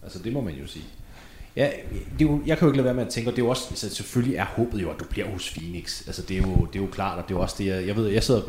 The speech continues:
jeg sidder og tænker for meget ud i fremtiden. Det er jeg ked af. Det er simpelthen fordi, at jeg synes jo, det er fascinerende. Øhm, også fordi, at man ved jo ikke rigtig, hvad der sker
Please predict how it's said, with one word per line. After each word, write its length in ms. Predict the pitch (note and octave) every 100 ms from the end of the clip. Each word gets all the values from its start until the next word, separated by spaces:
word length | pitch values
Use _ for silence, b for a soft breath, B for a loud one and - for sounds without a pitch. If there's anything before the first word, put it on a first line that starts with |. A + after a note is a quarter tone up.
| F#2+
jeg 100 | A#2
sidder 180 | B2+ G#2
og 40 |
tænker 200 | G#2+ F#2+
for 80 | F#2
meget 240 | F#2 G2+
ud 80 | F#2+
i 20 |
fremtiden. 440 | E2+ F2 G2 G2+ F2
Det 60 |
er 40 | A2
jeg 80 | G2+
ked 120 | A2+
af. 120 | F#2
Det 100 | A#2
er 40 |
simpelthen 320 | G#2+ A#2 A2 G#2
fordi, 280 | G2 G2+
at 60 | F2+
jeg 80 | F2+
synes 240 | - F#2
jo, 60 | F#2
det 60 | D#2+
er 40 |
fascinerende. 500 | D2+ E2 F2+ G#2 D#2+ - B B B B -
Øhm, 440 | D#2+ D#2+ D2+ D2+ D#2
også 240 | - G#2+ G#2+
fordi, 180 | G2+ E2+
at 80 |
man 140 | G2 F#2+
ved 100 | A2+
jo 60 | A2
ikke 120 | A2
rigtig, 160 | A#2
hvad 100 | G2+
der 60 | G2
sker 260 | - F3+